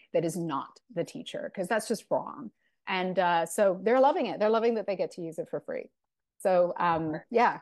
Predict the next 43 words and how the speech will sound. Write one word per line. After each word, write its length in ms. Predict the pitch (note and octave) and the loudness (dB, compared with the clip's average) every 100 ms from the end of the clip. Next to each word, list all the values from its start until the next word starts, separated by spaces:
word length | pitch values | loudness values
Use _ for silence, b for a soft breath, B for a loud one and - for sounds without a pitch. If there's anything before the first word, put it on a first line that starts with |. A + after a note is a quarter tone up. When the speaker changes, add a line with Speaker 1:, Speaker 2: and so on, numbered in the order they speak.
| - | -6
Speaker 1:
they 140 | G3+ | -4
should 160 | - F3+ | -4 0
get 120 | G3 | 4
on 120 | A3+ | 4
that 120 | C4 | 6
waiting 280 | B3 A#3 G#3+ | 6 4 4
list, 360 | G#3 C4+ - - b b b b _ _ | 0 -4 -6 -14 b b b b _ _
and, 360 | G3 F#3+ F#3 F#3+ | -4 0 2 4
uh, 240 | F3+ F3 F#3+ | 4 4 4
we'll 200 | G3 F3+ | 2 2
reach 280 | F#3 G#3 | 0 2
out 200 | A#3 G#3+ | 2 2
to 80 | A#3 | 0
them 320 | A3+ A3+ A#3+ - - | 0 0 0 -6 -10
as 320 | F#3 G3 F#3 | -6 -6 -8
their 280 | F#3+ F#3+ G3 | 0 4 6
turn 300 | G3 G#3 G3+ | 4 0 -2
comes 260 | A#3+ B3 F#3+ | -2 -2 0
up. 240 | F#3 - - | -2 -4 -2
Or 280 | G3 G#3 G#3 | 2 2 2
if 80 | |
they 100 | - | -2
really, 320 | C4 C#4+ D4 C#4+ | -4 -4 -2 0
really 200 | C#4 C4 | 2 0
want 280 | A#3 A3 | -2 -2
it, 160 | A3+ G#3+ - _ _ _ | -2 -4 -6 _ _ _
they 100 | - | -8
can 100 | G3+ | -4
just 140 | F3+ F3 | -4 0
write 240 | F3+ F3+ | 0 0
to 80 | G3+ | -2
me, 280 | F#3 F#3 F#3 | -4 -6 -8
schools 520 | - - B3+ A#3+ A#3 G#3+ | -14 -2 4 6 6 2
at 160 | - - | -4 -2
fabilingua 500 | F#3+ G3+ F#3 F#3 F3+ | 0 0 2 0 0
dot 200 | E3+ - | -2 -4
com, 420 | F3 E3+ E3+ - | -6 -4 -6 -10
and 200 | F3+ E3 | -8 -4
I 140 | D3+ D#3+ | -2 -2
will 140 | D#3+ | -2
make 180 | E3+ E3+ | -6 -10
sure 240 | - E3+ | -6 -4
to 160 | E3 C#3+ | -4 -6